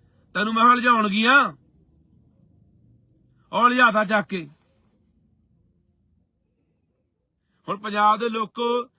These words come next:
ਜਾਂ ਉਹ ਬੰਦੇ ਜਾਂ ਜਿਹੜੇ ਕਹਿੰਦੇ, "ਭਾਨਿਆ ਬਹੁਤ ਚੰਗਾ ਕੰਮ ਕਰ ਰਹੇ ਆ," ਇਕੱਠੇ ਹੋਣਗੇ ਬਾਈ?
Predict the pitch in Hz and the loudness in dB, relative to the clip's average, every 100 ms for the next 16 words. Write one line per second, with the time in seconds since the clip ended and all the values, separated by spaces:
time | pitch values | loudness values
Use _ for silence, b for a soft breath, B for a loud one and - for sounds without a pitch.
0 | _ 139 220 226 269 254 240 220 233 214 | _ -8 -4 0 0 0 -2 0 -2 -2
1 | 202 _ _ _ _ 202 214 233 262 254 | -12 _ _ _ _ -8 -6 -4 -4 -4
2 | 247 - 262 233 233 196 240 262 240 240 | -6 -4 -4 -2 -4 -2 -2 -4 -6 -6
3 | 226 226 220 220 220 226 226 208 190 _ | -4 -4 -4 -6 -8 -4 -4 -4 -8 _
4 | _ 196 240 226 262 285 262 269 226 | _ -8 -6 -4 -4 -4 -4 -4 -6